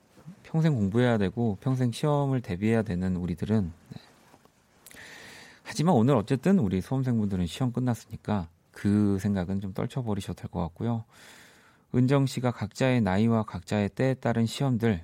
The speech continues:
계속 있는 것 같아요. 그래도 다 해낼 수 있을 거라 믿어봅니다." 그럼요. 네.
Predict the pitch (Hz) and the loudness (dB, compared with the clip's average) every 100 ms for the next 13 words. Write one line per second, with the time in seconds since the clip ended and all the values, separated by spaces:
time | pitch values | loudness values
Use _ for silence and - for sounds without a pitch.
0 | _ - 107 107 92 104 98 85 - 82 | _ -8 -6 -4 -2 0 0 -4 -8 -8
1 | 76 - - - - _ - 87 85 135 | -8 -10 -20 -20 -20 _ -12 -4 -2 -2
2 | 147 - 85 - 170 165 - 110 87 - | -2 -4 -8 -2 0 0 0 -4 -4 -2
3 | 160 156 - 127 120 117 117 98 135 117 | -2 -2 -2 0 0 0 0 2 2 0
4 | 85 78 - 113 110 _ 170 - 202 262 | -2 -6 -10 -14 -18 _ -14 -2 0 2
5 | 127 95 147 123 - 87 85 | 0 0 -4 -6 -8 -8 -6